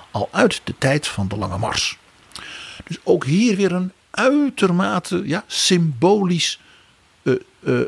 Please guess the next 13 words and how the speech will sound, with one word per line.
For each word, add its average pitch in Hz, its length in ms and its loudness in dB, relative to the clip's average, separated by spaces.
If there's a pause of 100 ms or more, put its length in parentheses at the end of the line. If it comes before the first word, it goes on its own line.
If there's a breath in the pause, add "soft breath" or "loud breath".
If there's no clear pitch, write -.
(160)
eh, 139 80 -2
signaal 160 800 0
van 185 380 -2
Mao. 143 540 0 (760 soft breath)
Uw 247 220 4
bezoek 220 520 0 (240)
is 170 260 -2
voor 139 220 0
mij, 131 260 0 (160)
ja, 135 220 -4 (580)
een 113 260 -4
persoonlijke 156 1040 2 (600)
prioriteit. 113 640 2